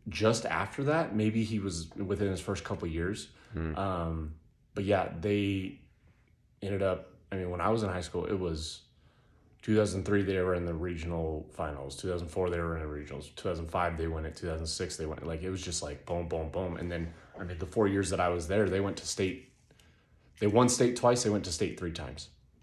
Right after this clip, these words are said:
Speaker 2: Wow.
Speaker 1: Yeah.
Speaker 2: That's incredible.
Speaker 1: Yeah. So
Speaker 2: Sounds a lot like Corner Canyon High School, where,
Speaker 1: Mm-hmm.
Speaker 2: which is where I didn't go, but it's, like, five minutes from my parents' house, 'cause it wasn't built at that time.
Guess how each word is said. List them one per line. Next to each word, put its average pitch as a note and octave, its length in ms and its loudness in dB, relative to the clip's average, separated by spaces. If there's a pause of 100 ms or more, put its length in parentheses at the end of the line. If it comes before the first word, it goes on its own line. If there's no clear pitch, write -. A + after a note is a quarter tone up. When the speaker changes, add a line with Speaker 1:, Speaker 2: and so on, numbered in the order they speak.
Speaker 2:
Wow. D2 280 0 (160)
Speaker 1:
Yeah. E2 120 -4
Speaker 2:
That's - 120 -10 (120)
incredible. E2 500 -2
Speaker 1:
Yeah. - 160 -10 (360)
So - 200 -6
Speaker 2:
Sounds F2 200 4
a F2 40 6
lot F2 120 8
like F2+ 180 8
Corner F2+ 240 8
Canyon F2 360 4
High F2 180 4
School, E2 560 2
where, E2 160 2
Speaker 1:
Mm-hmm. E2 680 -2
Speaker 2:
which E2+ 220 2
is D#2 140 0
where E2 180 6
I D#2+ 120 4
didn't E2+ 380 2
go, D#2+ 340 4 (320)
but D#2+ 120 2
it's, D#2 200 0
like, D#2 300 0
five D#2+ 220 2
minutes D#2+ 240 -2
from E2 120 -4
my D#2+ 60 2
parents' E2 360 0
house, D2+ 280 0 (680)
'cause - 100 -16
it - 60 4
wasn't E2+ 240 6
built E2+ 220 8
at - 60 -8
that C#2+ 220 2
time. D#2 400 0